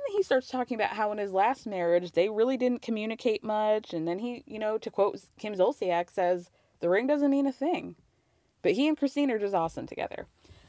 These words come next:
We get their proposal story, and she says, you know, there are usually people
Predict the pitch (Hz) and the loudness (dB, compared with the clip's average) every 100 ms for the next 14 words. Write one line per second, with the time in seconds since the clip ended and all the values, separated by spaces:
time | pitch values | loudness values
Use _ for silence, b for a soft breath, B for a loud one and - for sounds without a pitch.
0 | b - 254 226 170 156 165 - 294 311 | b -10 -6 -4 -2 -4 -6 0 0 0
1 | 302 294 - 285 277 277 277 277 269 269 | -2 -4 -4 0 2 0 0 -2 -4 -4
2 | 269 - 160 156 156 - 220 220 214 202 | -6 -4 -2 -2 -4 -6 -2 0 0 -2
3 | - 196 196 214 247 240 294 311 269 254 | -10 -6 -2 0 0 0 -2 -4 -4 0
4 | 247 | 2